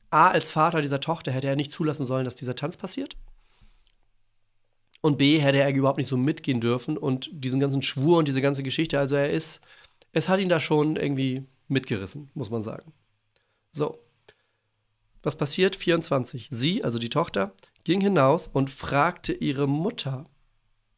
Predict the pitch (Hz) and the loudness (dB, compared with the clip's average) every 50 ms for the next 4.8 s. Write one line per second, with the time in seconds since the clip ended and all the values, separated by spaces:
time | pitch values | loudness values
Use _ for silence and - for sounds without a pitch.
0 | _ _ _ _ _ _ _ _ _ _ _ _ _ _ _ _ _ _ _ - | _ _ _ _ _ _ _ _ _ _ _ _ _ _ _ _ _ _ _ -6
1 | 135 135 180 226 240 233 233 233 202 156 165 175 226 269 262 - 349 - - - | -4 -2 0 0 0 0 -2 -4 -2 0 2 2 2 0 0 -4 -4 -4 -2 0
2 | 220 233 233 220 196 165 147 139 - 160 165 147 135 135 165 - - 123 120 - | 2 4 4 6 4 4 2 2 0 0 0 2 2 0 -2 -2 -2 -4 -6 -4
3 | - 143 123 135 127 135 139 127 127 127 127 - - 190 202 - - 156 135 131 | -4 -4 -4 -2 0 0 0 0 0 -2 -4 -2 -2 -2 -2 -2 -4 -4 -2 -2
4 | 113 131 127 123 123 117 131 127 - 120 127 147 180 208 - | -2 -2 -4 -4 -4 -4 -4 -4 -6 -4 -2 -4 -4 -4 -8